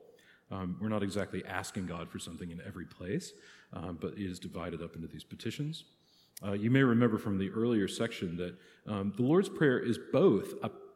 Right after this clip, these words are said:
a practice and pattern for prayer. Um, I love those words because,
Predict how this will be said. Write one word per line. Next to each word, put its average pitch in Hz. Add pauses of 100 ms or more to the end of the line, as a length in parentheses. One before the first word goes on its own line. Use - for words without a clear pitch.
(320)
a 123
practice 170
and 107
pattern 117
for -
prayer. 90 (1200)
Um, 101
I 113
love 135
those 120
words 101
because, 92